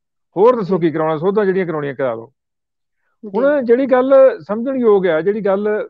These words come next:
Speaker 1: ਸਮਝ ਲਓ ਕਿ ਹਰ ਤਰ੍ਹਾਂ ਨਾਲ ਕਿਸੇ ਤੋਂ ਵੀ ਲੁਕੀ ਛਿਪੀ ਨਹੀਂ, ਕਿ ਜਿਹੜੇ ਨੁਕਤੇ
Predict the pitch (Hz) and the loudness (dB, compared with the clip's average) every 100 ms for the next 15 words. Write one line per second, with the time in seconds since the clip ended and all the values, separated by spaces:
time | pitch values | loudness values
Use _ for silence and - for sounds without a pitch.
0 | 143 143 175 175 196 180 202 160 196 190 | -16 -18 -12 -6 -4 0 -2 0 -4 -4
1 | 190 208 208 208 208 196 185 165 156 - | -2 0 0 0 0 0 0 -2 -4 -8
2 | 180 226 214 220 226 190 170 180 185 190 | -2 -2 0 0 0 -2 -2 -4 -6 -6
3 | 175 180 202 123 _ _ _ _ _ _ | -2 0 0 -2 _ _ _ _ _ _
4 | _ _ _ _ _ _ _ _ _ _ | _ _ _ _ _ _ _ _ _ _
5 | _ - 226 214 254 285 277 262 196 _ | _ -4 -2 0 0 2 2 2 -4 _
6 | _ _ 160 160 165 170 - 233 220 214 | _ _ -12 -4 -2 -2 0 4 4 4